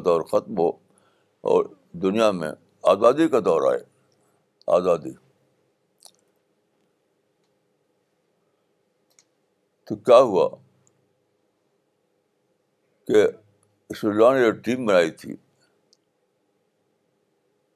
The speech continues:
امت محمدی کی ٹیم، اس کو ٹکرا گیا۔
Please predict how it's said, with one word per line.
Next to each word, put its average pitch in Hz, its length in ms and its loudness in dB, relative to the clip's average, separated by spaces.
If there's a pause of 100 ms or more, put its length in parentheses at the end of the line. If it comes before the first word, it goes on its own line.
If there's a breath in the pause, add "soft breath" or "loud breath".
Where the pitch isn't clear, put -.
(600)
امت 95 340 -2
محمدی 85 520 -6
کی - 140 -10
ٹیم، 85 320 -8 (1200)
اس 107 160 -10
کو 127 100 0
ٹکرا 120 400 4
گیا۔ 98 260 0